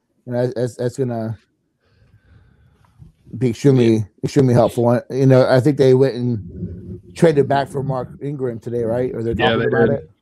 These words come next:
Speaker 2: Mm-hmm.
Speaker 3: They made the
Speaker 1: And
Speaker 3: trade.
Speaker 1: and they're talking
Speaker 2: Yeah.
Speaker 1: about trading for Brandon Cooks, you know, bringing him back to New Orleans.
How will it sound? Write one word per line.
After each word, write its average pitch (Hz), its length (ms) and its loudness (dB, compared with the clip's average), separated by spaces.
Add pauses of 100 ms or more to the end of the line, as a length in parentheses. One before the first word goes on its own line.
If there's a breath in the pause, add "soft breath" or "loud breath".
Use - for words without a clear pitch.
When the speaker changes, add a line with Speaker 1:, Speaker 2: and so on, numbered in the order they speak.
(440)
Speaker 2:
Mm-hmm. 92 420 -8
Speaker 3:
They 120 100 2
made 117 160 0
the 110 40 -6
Speaker 1:
And 104 80 -8
Speaker 3:
trade. 117 300 2 (680)
Speaker 1:
and 135 100 2
they're 135 60 4
talking 135 240 4
Speaker 2:
Yeah. 131 40 2
Speaker 1:
about 127 220 -2
trading 135 240 2
for 123 160 -2
Brandon 131 320 -2
Cooks, - 520 -4 (640)
you 135 60 -10
know, 123 80 -4
bringing 127 300 -2
him 127 160 0
back 123 280 0
to 123 220 -2
New 127 120 -4
Orleans. 120 500 -8